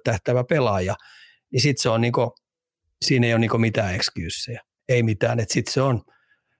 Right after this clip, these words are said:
aika tarkkaa säätämistä ja aika, aika niinku, en mä nyt sano sekuntiaikataulua, mut syömisestä lähtien, niin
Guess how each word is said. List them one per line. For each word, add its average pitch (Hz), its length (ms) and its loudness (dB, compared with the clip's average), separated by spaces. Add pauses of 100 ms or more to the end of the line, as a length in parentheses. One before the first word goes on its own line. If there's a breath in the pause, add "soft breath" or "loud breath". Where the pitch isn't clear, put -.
(100)
aika 131 260 2
tarkkaa 117 480 0
säätämistä 113 640 2
ja 110 140 2
aika, 117 380 -2 (280)
aika 127 220 2
niinku, 117 460 0 (500)
en 131 120 4
mä 127 80 6
nyt 127 120 2
sano 131 180 2
sekuntiaikataulua, 110 1300 2
mut 107 200 0 (120)
syömisestä 123 720 2
lähtien, 113 580 0
niin 98 140 0